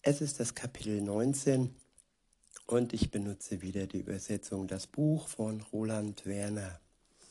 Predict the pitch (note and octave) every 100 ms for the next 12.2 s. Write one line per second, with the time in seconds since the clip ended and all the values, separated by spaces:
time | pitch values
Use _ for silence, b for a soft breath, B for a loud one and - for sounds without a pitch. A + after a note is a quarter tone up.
0 | B B B B B B B B B B
1 | B B B - - - C3 C3 - D3+
2 | F#3 F#3 - C#3 D3 C#3 - _ _ -
3 | _ - C#3 F3+ E3 C#3 B2+ A#2 A#2+ B2
4 | A#2 A2 G#2+ - - A#2 A#2 - - A2
5 | G#2 A2 A2 - G2 F#2 - - G#2+ G#2
6 | G2+ G2 G2+ - B B B - F#3+ G3+
7 | B2 B2 C3 B2+ B2+ B2 - _ B B
8 | C#3+ C#3+ - - - A#2+ B2+ - B2+ A#2
9 | C3 A#2+ F#2 - - _ _ _ _ _
10 | _ _ - F#3 G#3 F#3 - A#2+ B2 B2+
11 | A#2 - A#2 - A2 A2+ F#3+ E3+ G2 F2+
12 | - -